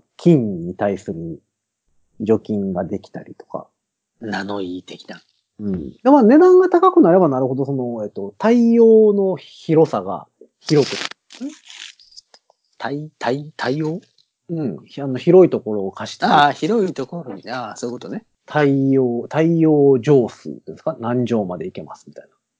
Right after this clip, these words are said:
Speaker 1: な。
Speaker 2: なるほど、なるほど。クーラーみたいなもんだ。
Speaker 1: そうそうそう。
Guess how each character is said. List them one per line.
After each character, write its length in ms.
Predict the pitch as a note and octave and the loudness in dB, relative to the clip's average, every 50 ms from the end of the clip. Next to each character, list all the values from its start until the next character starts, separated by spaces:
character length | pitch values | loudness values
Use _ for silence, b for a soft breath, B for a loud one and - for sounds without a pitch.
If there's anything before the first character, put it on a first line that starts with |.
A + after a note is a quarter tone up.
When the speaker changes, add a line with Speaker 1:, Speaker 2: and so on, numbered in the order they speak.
| _ - | _ -20
Speaker 1:
な。 160 | C#3 C3+ B2 | -16 -14 -10
Speaker 2:
な 100 | A#2 B2 A#2 | -8 -8 -8
る 60 | G#2+ | -8
ほ 60 | G#2 | -10
ど、 60 | E2+ D2+ | -12 -16
な 100 | C#2+ B1+ | -18 -20
る 80 | C#2+ | -20
ほ 60 | - | -20
ど。 100 | - - | -20 -20
ク 160 | - - - B2+ | -8 -4 -4 -2
ー 40 | |
ラ 120 | A2+ G2 G2+ | -2 -4 -6
ー 40 | G#2 | -10
み 60 | F#2+ | -14
た 80 | - | -16
い 20 | E2 | -16
な 80 | E2+ | -16
も 120 | F2+ F#2 F2 | -18 -18 -18
ん 40 | D#2+ | -18
だ。 200 | D2+ - - _ _ _ _ _ _ _ _ _ | -20 -20 -20 _ _ _ _ _ _ _ _ _
Speaker 1:
そ 140 | - F3 | -4 -4
う 80 | C3+ B2+ | -4 -2
そ 120 | - A2+ | -4 -6
う 40 | G2+ - | -8 -8
そ 100 | - G2+ | -12 -16
う。 40 | G#2 | -16